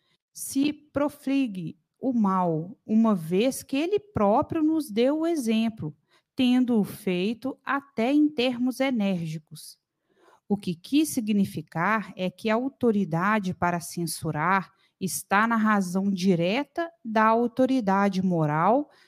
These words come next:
daquele que censura. Tornar-se alguém culpado daquilo que condena no outrem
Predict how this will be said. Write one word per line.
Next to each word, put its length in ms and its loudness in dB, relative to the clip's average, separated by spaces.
daquele 460 0
que 160 -2
censura. 800 0
Tornar-se 720 0
alguém 400 0
culpado 920 -2
daquilo 960 0
que 120 2
condena 600 -2
no 160 0
outrem 520 0